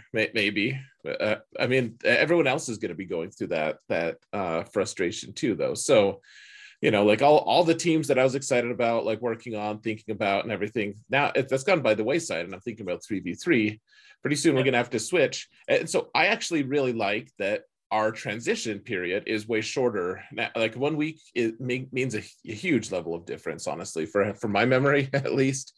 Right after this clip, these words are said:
Speaker 2: Yeah.
Speaker 1: I think that's gonna make a big difference. So I, I think the transition from three to fi-, threes to fives is gonna be a lot nicer.
Speaker 2: Yeah, I, I agree with you. So it will be interesting, though, 'cause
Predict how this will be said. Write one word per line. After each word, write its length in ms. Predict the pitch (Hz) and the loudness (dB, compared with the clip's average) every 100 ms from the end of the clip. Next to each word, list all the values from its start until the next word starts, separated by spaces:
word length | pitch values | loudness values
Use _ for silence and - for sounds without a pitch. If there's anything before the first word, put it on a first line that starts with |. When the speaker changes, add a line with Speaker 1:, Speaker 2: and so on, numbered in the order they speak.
| - | -6
Speaker 2:
Yeah. 280 | 131 110 113 | -4 -4 -2
Speaker 1:
I 80 | 110 | 0
think 180 | 117 107 | 0 0
that's 140 | 104 | -2
gonna 160 | 110 98 | -4 -4
make 220 | 92 - | -4 -6
a 40 | |
big 180 | 90 87 | -8 -4
difference. 440 | 80 80 69 85 - | -4 -4 -6 -6 0
So 320 | 101 82 - - - - | 2 2 -4 -20 -20 -4
I, 120 | - - - | -2 -2 -2
I 80 | |
think 300 | 110 123 104 | 2 2 2
the 80 | 113 | 0
transition 800 | - 110 92 95 - 98 95 92 - _ _ _ | 2 2 2 -2 -2 -6 -6 -10 -16 _ _ _
from 160 | - 110 | 0 0
three 320 | 101 104 107 | 0 2 4
to 80 | 104 | 2
fi-, 320 | - 98 123 - | 2 2 2 0
threes 240 | 120 110 | -2 -2
to 80 | 110 | -4
fives 420 | - 98 117 113 | -2 0 0 -2
is 120 | 98 - | -10 -8
gonna 160 | 85 85 | -10 -8
be 140 | 78 | -8
a 80 | 78 | -6
lot 240 | 71 73 - - - - | -4 -6 -8 -20 -20 -8
nicer. 460 | 101 98 - - 110 - - _ _ _ _ _ _ - | -4 -4 -4 -8 -10 -16 -20 _ _ _ _ _ _ -8
Speaker 2:
Yeah, 400 | 147 131 113 - - | 0 2 2 -2 0
I, 160 | 160 175 | 2 4
I 80 | 170 175 139 | 4 4 2
agree 200 | 127 117 | -2 -4
with 180 | 110 | -6
you. 160 | 107 104 | -10 -8
So 480 | - 165 147 139 - _ _ _ _ _ _ _ _ _ _ _ _ _ _ _ | 2 4 4 2 -8 _ _ _ _ _ _ _ _ _ _ _ _ _ _ _
it 200 | 170 180 | -10 -4
will 200 | 190 202 | 4 4
be 180 | 180 156 | 6 4
interesting, 480 | 143 - 135 - 120 | 4 -2 -10 -8 -4
though, 160 | 110 113 | -4 -4
'cause 240 | - - | -8 -14